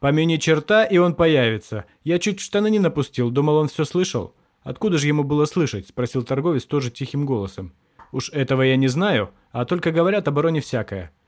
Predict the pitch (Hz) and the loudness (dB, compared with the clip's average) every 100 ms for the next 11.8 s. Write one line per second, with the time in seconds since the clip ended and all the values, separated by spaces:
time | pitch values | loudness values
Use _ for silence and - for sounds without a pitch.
0 | _ 135 127 - 202 202 180 180 185 180 | _ -6 -4 -2 -2 0 2 2 2 2
1 | 175 175 170 170 165 165 156 160 151 156 | 2 0 0 0 2 2 2 0 -2 -4
2 | - 151 147 151 151 151 143 - 156 - | -4 0 2 0 0 -4 -2 -2 -2 -2
3 | - _ _ _ 123 160 226 226 156 120 | -10 _ _ _ -2 2 4 4 2 0
4 | 170 151 117 123 127 139 165 139 98 104 | 0 2 2 0 -2 0 0 -2 -4 -10
5 | 98 _ _ _ _ - - - 135 190 | -14 _ _ _ _ -20 -14 -2 0 2
6 | 175 135 135 107 92 - _ _ - 156 | 2 2 2 0 -4 -10 _ _ -4 0
7 | 160 123 120 175 156 98 - _ _ _ | 0 0 2 2 2 -2 -10 _ _ _
8 | 120 113 131 - - 127 131 120 - 120 | -10 -6 -4 -4 -4 -4 -4 -4 -6 -6
9 | - 113 - - 85 - _ _ - 143 | -6 -8 -8 -14 -16 -18 _ _ -4 -2
10 | 170 226 180 151 151 139 151 165 135 123 | 2 2 2 2 2 2 0 0 -2 -2
11 | 117 135 139 - 131 - 101 90 | -6 -6 -6 -4 -4 -6 -12 -14